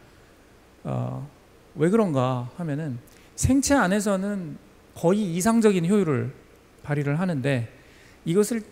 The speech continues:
그 부분을 띄어다가 전극, 말하자면은 이 전자회로의 끄트머리에 해당하는 전극에다가 걔를 올려놓으면은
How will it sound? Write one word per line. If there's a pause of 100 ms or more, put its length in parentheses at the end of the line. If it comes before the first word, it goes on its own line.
(140)
그
부분을
띄어다가 (640)
전극,
말하자면은
이
전자회로의
끄트머리에
해당하는
전극에다가
걔를
올려놓으면은